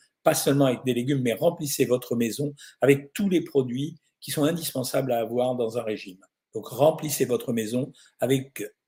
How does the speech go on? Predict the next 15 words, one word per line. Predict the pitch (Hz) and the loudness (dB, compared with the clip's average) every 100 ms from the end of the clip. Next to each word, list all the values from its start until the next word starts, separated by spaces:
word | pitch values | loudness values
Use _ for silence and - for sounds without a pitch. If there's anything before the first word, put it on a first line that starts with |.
| _ | _
tous | - | 0
les | 214 170 | 2 4
produits | 139 135 156 | 2 2 2
indispensables | 135 127 - 123 - 151 147 | 0 -2 -4 -2 2 0 0
pour | 139 123 | -2 0
réussir | 120 - 131 | 0 -2 -4
un | 120 | -2
régime. | 110 104 165 175 | -2 -2 -4 -4
Alors, | - 131 117 | -2 0 0
on | |
va | 120 | -2
mettre | 117 117 104 _ _ _ _ | -2 -4 -6 _ _ _ _
les | 127 | 0
légumes, | 123 127 127 147 143 - | 2 2 2 2 2 0
évidemment. | 147 143 117 110 107 101 147 156 190 | 0 0 -2 -4 -2 2 4 4 0